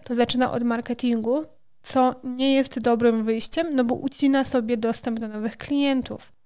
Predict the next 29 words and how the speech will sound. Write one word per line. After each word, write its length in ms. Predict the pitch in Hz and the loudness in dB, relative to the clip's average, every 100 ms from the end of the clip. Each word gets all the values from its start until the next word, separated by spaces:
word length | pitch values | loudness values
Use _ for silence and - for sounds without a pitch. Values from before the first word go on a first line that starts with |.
| _ | _
Ale 260 | 240 254 247 | 2 4 4
oczywiście 500 | 247 247 240 240 226 | 2 0 2 2 2
rozumieliśmy 560 | 226 247 240 247 247 | 2 4 4 2 0
takie 200 | 240 262 | -2 -2
decyzje 600 | 226 233 247 247 262 339 - - - - | -2 -2 -2 0 2 2 -2 -20 -20 -4
i 100 | 254 | 0
zastanowiliśmy 680 | 254 262 254 254 254 262 | 0 2 4 4 4 2
się, 120 | 247 | 0
co 140 | 247 262 | 0 0
możemy 320 | 262 254 247 | 2 2 2
zrobić, 440 | 247 240 240 269 | 2 2 2 0
żeby 220 | - 226 233 | 0 0 0
tych 320 | 247 240 - | -2 -4 -10
klientów, 680 | - 240 240 247 254 240 | 0 2 2 2 0 -2
żeby 220 | - 240 254 | -2 0 2
im 140 | 254 | 2
pomóc 380 | 262 240 226 - | 2 2 0 -2
po 120 | 220 | -6
prostu, 440 | - 233 - 330 370 _ _ - - - - | -4 -6 -2 -4 -4 _ _ -20 -20 -18 -6
żeby 180 | 247 | -2
dać 240 | 240 269 285 | 2 2 4
im 140 | 277 | 2
jakiś 260 | 247 - - | 2 -2 -4
produkt, 540 | 254 240 277 339 - - - - | -2 0 0 -4 -8 -20 -20 -20
który 460 | - - 262 254 247 - - - | -16 -2 4 6 4 -6 -20 -10
będzie 420 | 240 262 262 254 | 2 4 6 4
w 100 | 240 | 4
niższej 460 | 247 269 - 254 240 | 2 0 0 0 0
cenie, 380 | - 233 247 | -2 -2 -2